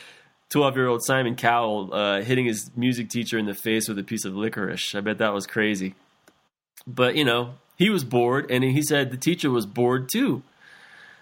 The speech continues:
So, uh, you know, he was just trying to lighten things up, but the teacher didn't answer him, you know, turned into an ugly situation. But, um, you know,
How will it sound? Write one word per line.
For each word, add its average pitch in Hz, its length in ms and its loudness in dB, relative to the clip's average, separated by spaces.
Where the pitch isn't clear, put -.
So, 139 460 2
uh, 131 460 2
you 147 120 2
know, 139 140 2
he 151 100 4
was 175 100 2
just 160 160 -2
trying 156 200 4
to 131 40 4
lighten 123 320 4
things 117 280 0
up, 139 200 4
but 117 120 -2
the 117 80 0
teacher 123 280 0
didn't 113 200 2
answer 131 380 2
him, 131 540 2
you 117 100 -8
know, 104 180 -2
turned 113 260 -2
into 104 180 -4
an 92 80 -6
ugly 98 280 -2
situation. 98 760 -4
But, 110 400 0
um, 123 400 2
you 156 100 2
know, 120 360 2